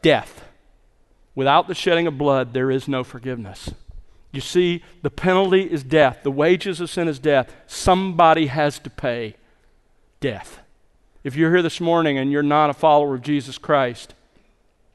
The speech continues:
understand this. The wrath of God abides on you this very moment, and someday you will face that reality when you stand before Him.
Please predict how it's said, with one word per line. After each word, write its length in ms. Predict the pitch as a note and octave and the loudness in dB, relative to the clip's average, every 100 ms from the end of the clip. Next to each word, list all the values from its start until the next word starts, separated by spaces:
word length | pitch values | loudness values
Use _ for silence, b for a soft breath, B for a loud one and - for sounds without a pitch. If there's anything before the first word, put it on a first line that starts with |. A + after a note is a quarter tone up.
| _ _ | _ _
understand 640 | D#3+ F3 F#3 - F3 D#3+ D#3 | -2 0 -2 -2 0 0 0
this. 360 | C#3+ B2+ - - _ _ _ _ _ _ _ - | -2 -4 -12 -20 _ _ _ _ _ _ _ -4
The 60 | C#3+ | -2
wrath 560 | C3 C#3+ D#3 F3+ F3 | 0 0 2 2 -2
of 180 | E3+ C3+ | -8 -4
God 380 | D#3 D3+ D#3 D#3+ | -2 2 2 0
abides 720 | D#3+ A2+ - C#3+ D#3+ D#3+ - - | -6 -4 0 2 2 2 -2 -4
on 340 | D3+ D3+ D#3 | -2 -2 -2
you 320 | C3+ D3 D3 | -4 -6 -6
this 420 | C#3 A2+ D3 C#3+ - - | -6 -4 -2 -2 -8 -6
very 380 | C#3+ C#3+ D3 | -2 0 0
moment, 800 | C#3 B2+ C#3 C#3+ C3 B2 B2 - - b b | -2 -4 -6 -6 -6 -8 -12 -20 -20 b b
and 200 | C#3+ C3 | -8 -8
someday 560 | - F3+ G3 D#3+ C#3+ | -4 -2 0 2 2
you 200 | B2+ C#3 | 2 -4
will 120 | D3 C3+ | -6 -8
face 400 | - D#3 D3+ - | -2 -2 -2 0
that 200 | C#3+ C3 | 0 0
reality 520 | C3+ C3 C#3+ C#3+ C3 | -4 0 0 -2 -4
when 160 | B2+ | -6
you 80 | B2+ | -8
stand 340 | A#2 - C3+ A#2+ | -8 -6 -6 -6
before 320 | A#2 C3 A2+ | -10 -12 -10
Him. 300 | G#2+ G2+ | -12 -16